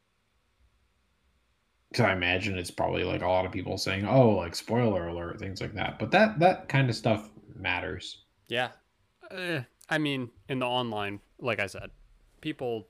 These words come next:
Speaker 2: don't realize that n-, people are living different experiences outside
Speaker 1: Yeah.
Speaker 2: of their own. And sometimes it takes,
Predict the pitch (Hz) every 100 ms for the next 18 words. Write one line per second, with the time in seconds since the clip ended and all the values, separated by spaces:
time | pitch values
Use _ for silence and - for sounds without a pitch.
0 | - 104 101 104 95 90 90 87 87 95
1 | - - 101 92 95 - - - - _
2 | _ _ - - - 110 113 - 113 110
3 | 101 95 95 95 95 101 98 95 95 -
4 | 92 92 90 - 110 120 120 98 - 185
5 | - 95 87 104 110 - _ _ 180 107
6 | 95 98 101 123 - - - - - -
7 | - 107 95 95 95 95 90 - - -